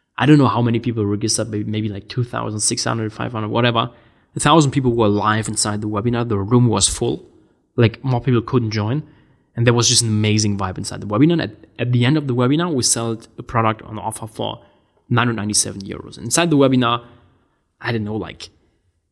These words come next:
two hundred people or something bought it. And, um,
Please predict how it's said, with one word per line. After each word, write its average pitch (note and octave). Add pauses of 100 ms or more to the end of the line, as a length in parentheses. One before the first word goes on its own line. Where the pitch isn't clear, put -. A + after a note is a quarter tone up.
(400)
two D#3
hundred D3+
people D#3
or D3+
something A#2+
bought G#2+
it. - (460)
And, B2
um, A#2+